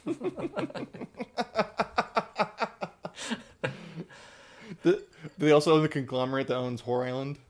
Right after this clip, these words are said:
Speaker 1: Yeah. <laughs> Her outfits are the best, 'cause now she's dressed like Sparkle Spawn. Like, it's
Speaker 2: There's nothing more nineties, late nineties than, like, this black leather crap.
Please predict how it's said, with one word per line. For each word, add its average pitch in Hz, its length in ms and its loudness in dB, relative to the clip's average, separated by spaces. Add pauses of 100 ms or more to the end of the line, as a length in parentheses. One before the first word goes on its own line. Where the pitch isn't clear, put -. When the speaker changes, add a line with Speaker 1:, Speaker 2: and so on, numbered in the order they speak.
(280)
Speaker 1:
Yeah. 175 340 10 (420)
<laughs> - 1200 6 (1500)
Her 440 200 10
outfits 180 440 8
are 156 100 6
the 131 80 4
best, 107 400 4
'cause 131 160 -4
now 165 140 4
she's - 300 2
dressed 151 420 4
like 127 220 2
Sparkle 120 480 2
Spawn. 95 560 -4 (180)
Like, - 400 -6 (680)
it's 156 240 4
Speaker 2:
There's - 140 6
nothing 180 200 4
more 160 200 6
nineties, 139 640 0 (200)
late 139 140 4
nineties 127 300 -2
than, 120 160 -4
like, 117 200 -4
this 120 160 -4 (460)
black 127 320 2
leather 120 260 0
crap. 120 420 -10